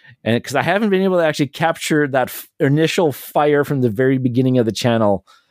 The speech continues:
um, again, but it, it, it, it'll, it'll come.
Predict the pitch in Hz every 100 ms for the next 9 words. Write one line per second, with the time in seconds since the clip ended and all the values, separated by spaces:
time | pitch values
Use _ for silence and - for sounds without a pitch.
0 | _ - 110 117 113 110 - 127 104 131
1 | 117 92 101 92 92 - _ _ _ -
2 | 165 202 - 202 220 196 202 165 120 95
3 | 76 73